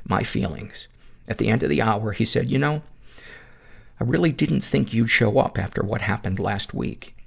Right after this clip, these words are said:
You should be proud of yourself." I was proud of myself. I am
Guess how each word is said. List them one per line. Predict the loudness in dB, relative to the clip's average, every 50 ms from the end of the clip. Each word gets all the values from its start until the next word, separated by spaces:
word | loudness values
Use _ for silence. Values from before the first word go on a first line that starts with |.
| -4
You | -2 0
should | 0 0 0 0
be | -4 -4
proud | -2 -2 -2 0 0 -2
of | -4 -6
yourself." | -8 -8 -8 -6 -6 -6 -8 -10 -16 -18 -20 -20 -20 -20 -20 -20 -20 -20 -18 -20 -20 -20 -20 -20 -20 -20 -12 -2
I | 0 2 2
was | 2 2 2 0 0 -2 -4
proud | -4 -4 -6 -6 -6 -10
of | -10
myself. | -8 -8 -4 -2 -2 -2 -2 -2 -4 -8 -14 -18 -20 -20 -20 -20 -20 -20 -20 -20 -20 -20 -18 -8 -2
I | -2 -2 0 2
am | 2 2 2 2 0 -4 -6 -10